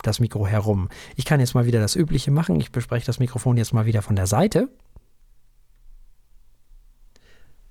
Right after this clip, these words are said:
Jetzt bespreche ich das Mikrofon also quasi vom fünfundvierzig Grad Winkel, und zwar von der rechten Seite. So,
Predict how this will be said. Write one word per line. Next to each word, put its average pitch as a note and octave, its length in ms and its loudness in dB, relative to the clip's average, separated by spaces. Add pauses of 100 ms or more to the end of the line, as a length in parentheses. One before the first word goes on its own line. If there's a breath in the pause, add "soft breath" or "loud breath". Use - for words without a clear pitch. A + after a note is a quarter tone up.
(260)
Jetzt B2 180 -4
bespreche - 320 2
ich A#2 80 -4
das - 160 -2
Mikrofon A#2+ 460 0
also G#2 240 -2
quasi A2 480 0 (100)
vom B2 220 0
fünfundvierzig B2 640 0
Grad A2+ 260 0
Winkel, F#3+ 320 2 (640 loud breath)
und B2 100 0
zwar G#2+ 420 0
von A2+ 160 0
der G2+ 100 2
rechten C3 300 0
Seite. G2 500 -2 (3000 loud breath)
So, - 200 -10